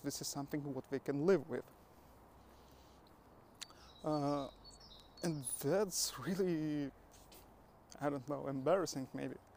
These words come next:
'Cause, uh, for example, you can try to imagine, like, you're walking through the forest, uh, and there is a spikes, uh,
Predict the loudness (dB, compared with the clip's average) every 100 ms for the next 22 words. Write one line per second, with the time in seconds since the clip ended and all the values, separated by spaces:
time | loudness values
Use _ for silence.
0 | -20 -18 0 2 2 -2 -10 -12 -20 -10
1 | -6 -2 -2 -2 -2 0 0 0 2 2
2 | 2 -2 -4 -14 -10 4 4 6 2 4
3 | 4 2 -2 -2 -2 -4 -10 -18 -18 -20
4 | -10 0 6 8 8 6 4 2 0 -2
5 | -2 0 2 4 4 2 -14 -20 -20 -20
6 | -20 -20 -20 -20 -20 -20 -20 -20 -18 -18
7 | -18 -20 -8 -2 0 2 0 0 -2 0
8 | 2 2 0 -6 2 4 6 4 4 2
9 | 2 0 -2 -4 -14 -20 -20 -20 -20 -20
10 | -20 -18 -8 -4 -4